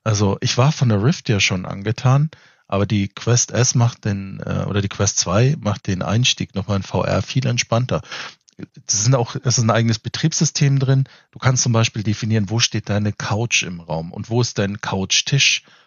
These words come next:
Und dann kannst du das echt, äh, mit dem, mit dem, ähm,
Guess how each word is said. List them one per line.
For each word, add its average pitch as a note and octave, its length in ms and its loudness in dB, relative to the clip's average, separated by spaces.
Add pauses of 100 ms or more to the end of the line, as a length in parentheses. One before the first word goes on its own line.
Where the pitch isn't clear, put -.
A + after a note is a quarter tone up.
(140)
Und G#2+ 60 -10
dann F#2+ 280 -2 (140)
kannst A2+ 300 0
du - 40 -6
das A2 300 0
echt, - 420 -2
äh, G#2+ 120 0
mit G#2 260 -2
dem, F#2+ 320 0 (300)
mit G2 160 -10
dem, F2+ 520 -4
ähm, F2 220 -8